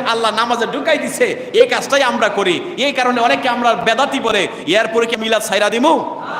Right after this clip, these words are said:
নবীরে সালাতু সালাম দেওয়া ছাইরা দিমু?" ও মুসলমান, গভীর মনোযোগ দিয়ে শুনবেন। এবার আসেন,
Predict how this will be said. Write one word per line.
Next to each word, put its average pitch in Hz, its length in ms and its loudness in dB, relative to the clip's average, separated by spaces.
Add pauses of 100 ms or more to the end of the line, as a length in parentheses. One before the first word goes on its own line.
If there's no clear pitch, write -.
(460)
নবীরে 233 300 2
সালাতু 254 360 0
সালাম 262 240 0
দেওয়া 269 200 2
ছাইরা 277 260 2
দিমু?" 339 640 4 (580)
ও 262 220 0
মুসলমান, 226 540 -4
গভীর 226 260 -2
মনোযোগ 214 400 -4
দিয়ে 214 120 0
শুনবেন। 208 480 -2 (300)
এবার 202 220 2
আসেন, 220 360 -2